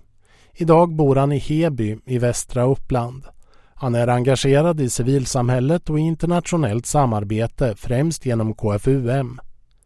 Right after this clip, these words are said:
I sitt skrivande hämtar han inspiration från vardagen på lantgården och från resor,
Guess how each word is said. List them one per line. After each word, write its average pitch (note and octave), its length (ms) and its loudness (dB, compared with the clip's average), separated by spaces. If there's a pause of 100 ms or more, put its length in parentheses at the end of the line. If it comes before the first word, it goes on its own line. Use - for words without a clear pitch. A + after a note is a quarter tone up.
(460)
I C#3+ 120 -2
sitt D#3+ 220 -4
skrivande D3 640 2
hämtar C3+ 340 0
han C3 160 0
inspiration B2+ 800 -2
från A#2 220 -2
vardagen A#2 720 2
på A#2+ 100 0
lantgården B2 880 0
och C3 120 -2
från E3+ 300 0
resor, A#2+ 680 -4